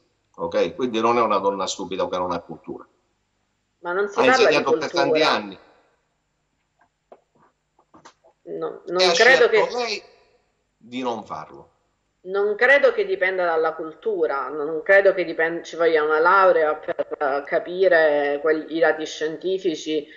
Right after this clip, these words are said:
Speaker 2: eh, e la curva epidemiologica che sta di nuovo risalendo, quindi, eh, non, assolutamente no. Cioè, la prima cosa che è stata fatta, il primo vaccino che si è,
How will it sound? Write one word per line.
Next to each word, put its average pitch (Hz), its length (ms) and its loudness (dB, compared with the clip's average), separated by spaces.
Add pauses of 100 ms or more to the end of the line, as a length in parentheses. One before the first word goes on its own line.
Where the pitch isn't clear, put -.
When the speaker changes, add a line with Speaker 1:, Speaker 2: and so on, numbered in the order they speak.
(400)
Speaker 2:
eh, 113 380 2
e 165 40 6
la 170 240 6
curva 190 380 4
epidemiologica 165 1080 -2
che 156 360 0
sta - 240 0
di 160 140 -8
nuovo 165 260 -2
risalendo, 147 880 0
quindi, 170 400 -6
eh, - 160 -12 (920)
non, 185 460 2
assolutamente 180 1300 2
no. 170 480 -4
Cioè, 143 380 0
la 165 160 2
prima 202 280 4
cosa 208 220 2
che 180 100 2
è - 20 4
stata 180 280 0
fatta, 220 480 0
il 170 100 0
primo 196 240 -2
vaccino 190 400 -2
che 185 120 -2
si 170 140 -8
è, 165 80 -6